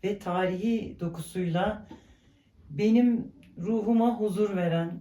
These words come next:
mutluluk veren ve burada kendimi çok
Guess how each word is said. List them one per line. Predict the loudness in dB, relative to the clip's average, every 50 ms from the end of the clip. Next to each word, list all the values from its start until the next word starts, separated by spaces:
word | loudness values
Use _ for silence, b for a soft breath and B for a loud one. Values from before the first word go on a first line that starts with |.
| -10 -10
mutluluk | -8 -8 -8 -6 -6 -6 -4 -6 -6 -6 -4
veren | -4 -2 -2 -2 -2 -4 -6 -8 -8 -8
ve | -6 -6 -6
burada | -6 -6 -6 -6 -6 -6
kendimi | -6 -6 -4 -4 -4 -4 -4 -6 -6
çok | -2 -2 -2 -2 -2 -8 -18 -20